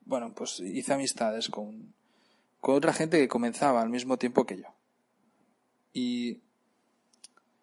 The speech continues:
empezaban, pues, pues, al mismo nivel. O sea, todos empezamos de cero. Y yo lo hacía desde Nicaragua. Yo lo hacía con un negocio detrás. Es decir, yo en ese momento ya tenía Travega en Nicaragua. Te hablo de hace, pues, tres o cuatro años.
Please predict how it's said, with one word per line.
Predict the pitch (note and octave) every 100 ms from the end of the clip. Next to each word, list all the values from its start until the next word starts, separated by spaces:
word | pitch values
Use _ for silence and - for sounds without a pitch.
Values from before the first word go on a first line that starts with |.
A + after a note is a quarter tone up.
| _ _ _ _ _
empezaban, | C3 B2 B2 B2 B2 B2 D3 D3+
pues, | C#3 G2+ G2
pues, | - - G#2 - - D2+
al | A#1 C2
mismo | G2 -
nivel. | G#2+ F3 G3
O |
sea, | - A2
todos | G#2+ B2
empezamos | B2+ A#2+ - B2 B2+
de | - -
cero. | E3+ F3 A#3 - - - - - _ _ _ _ _ _ _ _ _ _
Y | - B2
yo | B2+ B2
lo | A2+
hacía | - A#2+
desde | A#2 A#2+
Nicaragua. | A#2 C3+ D3 D3+
Yo | C3+ C#3+ D3
lo | D3+
hacía | D3 C#3+ B2
con | - A#2
un | B2
negocio | B2 A2+ - G2
detrás. | G2+ C3 C3+ A#2+
Es | A2+
decir, | G#2+ A2+
yo | A2 A2
en |
ese | A2+ -
momento | A#2+ A#2+ A#2+
ya | A#2+ A2+
tenía | A#2 A#2 A2+
Travega | G#2+ A2 A2
en | G#2+
Nicaragua. | G#2+ G#2 A#2+ A#2 A2 _ _ _ _ _ _ _
Te | A#2
hablo | A2+ A2+
de | A2
hace, | G#2 -
pues, | A2 D#2+ -
tres | - A2
o | G#2+
cuatro | G#2 -
años. | B2 A#2+ A2+